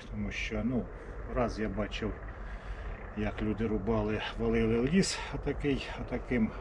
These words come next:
з таким топорищем і приблизно його сокиркою. Так? Тобто це було красиво, це було легко, можливо, для такого вона й треба. Ну, хто знає, можливо, хтось десь щось використовував,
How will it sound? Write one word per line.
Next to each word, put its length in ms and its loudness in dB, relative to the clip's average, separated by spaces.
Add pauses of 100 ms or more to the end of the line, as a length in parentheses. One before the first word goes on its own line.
(520)
з 100 -8
таким 300 0
топорищем 800 2
і 280 -2
приблизно 500 2
його 160 0
сокиркою. 640 -4 (100)
Так? 120 -2 (120)
Тобто 260 -2
це 160 -2
було 260 0
красиво, 500 -2
це 140 -4
було 300 2
легко, 420 2 (420)
можливо, 600 2
для 100 -2
такого 420 -2
вона 240 0
й 40 -2
треба. 420 -4 (100)
Ну, 260 0 (540)
хто 240 -2
знає, 240 -4
можливо, 360 4
хтось 280 -2
десь 180 0
щось 240 -6
використовував, 840 2